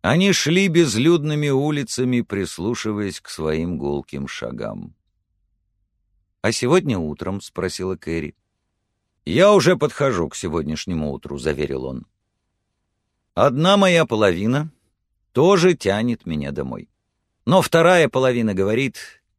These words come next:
"Если мы уйдём, пиши пропало"". И я подумал, из-за чего мы больше всего переживаем?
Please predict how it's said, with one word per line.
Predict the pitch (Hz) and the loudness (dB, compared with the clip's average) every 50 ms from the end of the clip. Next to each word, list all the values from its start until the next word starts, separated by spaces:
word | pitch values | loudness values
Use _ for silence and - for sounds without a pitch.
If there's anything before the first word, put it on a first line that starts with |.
| _ _ _ | _ _ _
"Если | - 60 110 156 170 - - 139 151 | -6 0 0 2 2 2 -2 -4 -2
мы | 156 151 147 139 | -2 -2 0 0
уйдём, | 127 107 98 92 80 67 76 92 107 135 160 180 190 190 175 - _ _ _ _ | 0 0 -2 -4 -4 -4 -2 0 0 2 2 2 2 0 0 -2 _ _ _ _
пиши | - 90 92 - - - 78 98 | -6 -6 -4 -4 -6 -6 -6 -6
пропало"". | 113 - - - 73 - _ 60 60 60 60 58 58 - _ _ _ _ _ _ _ _ _ _ _ _ _ _ _ _ _ _ | -6 -6 -6 -6 -6 -6 _ -8 -6 -6 -6 -8 -10 -12 _ _ _ _ _ _ _ _ _ _ _ _ _ _ _ _ _ _
И | - 120 170 | -2 0 2
я | 214 226 | 4 4
подумал, | - 214 190 165 120 98 80 69 64 57 - - _ _ _ _ _ _ _ _ _ | 6 4 4 4 2 0 0 -2 -6 -10 -14 -16 _ _ _ _ _ _ _ _ _
из-за | - 170 196 165 117 92 92 127 165 | 0 2 2 2 0 0 0 0 0
чего | - - - 170 202 226 214 247 262 240 180 123 | 0 0 0 0 0 2 2 4 6 6 6 6
мы | 101 95 98 | 4 2 0
больше | 95 113 175 165 131 - - 127 | 2 2 0 0 0 -2 -2 -4
всего | 120 - - 123 147 156 143 - | -4 -4 -6 -4 -2 -2 -2 -2
переживаем? | - 95 101 120 127 113 147 160 156 147 107 82 76 67 57 - | -4 -4 -4 -4 -4 -4 -2 0 0 0 0 -2 -4 -6 -10 -14